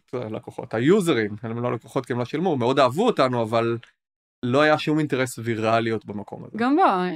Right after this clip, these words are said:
Speaker 2: אם אני ממשיכה את הדוגמה, חזרתי מ-, למשרד ממש נלהבת מהשימוש בביזאבו, סיפרתי לצוות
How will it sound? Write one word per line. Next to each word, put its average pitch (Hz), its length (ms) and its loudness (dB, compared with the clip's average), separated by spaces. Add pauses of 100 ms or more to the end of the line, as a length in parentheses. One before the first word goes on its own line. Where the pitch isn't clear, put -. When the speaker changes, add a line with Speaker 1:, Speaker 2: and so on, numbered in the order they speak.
(100)
Speaker 2:
אם 202 100 -4
אני 202 100 -2
ממשיכה 196 320 -2
את 208 80 -2
הדוגמה, 208 440 0
חזרתי 262 520 0
מ-, 226 280 0
למשרד 233 720 4
ממש 233 520 2
נלהבת 208 600 0
מהשימוש 190 440 -2
בביזאבו, 175 480 0
סיפרתי 294 540 0
לצוות 190 600 -2